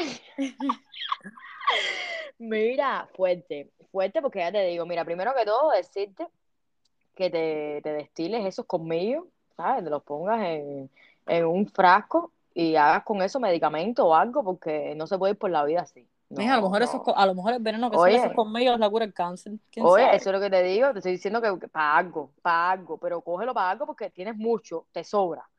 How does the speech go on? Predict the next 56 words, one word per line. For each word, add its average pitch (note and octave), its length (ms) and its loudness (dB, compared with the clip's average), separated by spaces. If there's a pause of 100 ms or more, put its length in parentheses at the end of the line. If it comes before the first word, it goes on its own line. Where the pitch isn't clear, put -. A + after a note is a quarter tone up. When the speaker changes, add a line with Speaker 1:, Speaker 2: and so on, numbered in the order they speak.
(460)
Speaker 1:
Eh, G3 320 0
lo F#3+ 100 0
segundo G3+ 400 -4
es, B3+ 120 -2
a A#3+ 80 0
mí G#3 100 -4
no D4 80 -8
me C4+ 60 -4
afecta E3+ 400 -8
tu D#3 100 -8
comentario, D#3 580 0
pero D#3+ 220 0
tanto E3+ 280 4
como A3 160 -2
tú F#3+ 80 2
vas G3 140 4
por B3 120 0
la A3 160 6
vida, F#3+ 240 0
porque F#3+ 340 -6
así D#3+ 240 -6
como, A3+ 260 -4
como F3+ 360 -4
me F3+ 80 -6
lo F3 100 2
dijiste F3+ 300 -6
a B3+ 140 -2
mí, G3+ 220 -6 (420)
a - 80 0
lo F#3 80 2
mejor F#3 200 -2
no, F#4 100 -2
a F#4 40 0
lo F4 80 2
mejor A3 260 4
es C4+ 80 0
pencón C4+ 400 -2
y B3+ 40 -2
no A3 120 0
dice A3+ 180 -4
nada, A3+ 240 0
pero G3+ 200 2
a F3+ 40 0
lo F3+ 80 0
mejor F3+ 200 -2
le A3+ 100 -2
puede A3+ 180 4
decir A3+ 220 0
algo A3 280 2
a F3+ 100 4
otra G3+ 160 0
persona A3+ 320 -8
que F#3+ 100 -14
sí G3 140 -18
le G#3+ 80 -4
haga A3 180 0